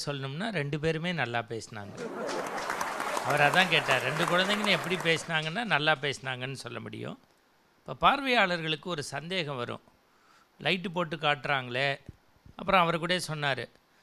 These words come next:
"பச்சை வெ-, வெளிச்சமா சிவப்பு வெளிச்சமா விடுங்க, உங்க வாழ்க்கையில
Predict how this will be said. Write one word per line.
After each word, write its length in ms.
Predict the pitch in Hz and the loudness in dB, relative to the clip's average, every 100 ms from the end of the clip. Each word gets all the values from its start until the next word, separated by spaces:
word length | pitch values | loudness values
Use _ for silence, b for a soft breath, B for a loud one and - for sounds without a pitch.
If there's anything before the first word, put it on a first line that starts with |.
| _ _ _ | _ _ _
"பச்சை 360 | 123 120 - 175 | -10 -8 0 4
வெ-, 720 | 175 170 165 160 156 156 151 | 4 4 2 2 0 0 -2
வெளிச்சமா 600 | 151 160 143 156 175 180 | -2 -4 -4 -4 0 0
சிவப்பு 580 | 160 160 175 170 170 160 | -2 0 -2 -2 0 0
வெளிச்சமா 420 | 151 151 160 165 | 0 -4 -2 -2
விடுங்க, 300 | 151 147 170 | -2 -2 -4
உங்க 260 | 202 165 147 | -4 -2 0
வாழ்க்கையில 880 | 139 170 165 185 175 170 185 151 | 4 4 2 -2 0 2 0 -2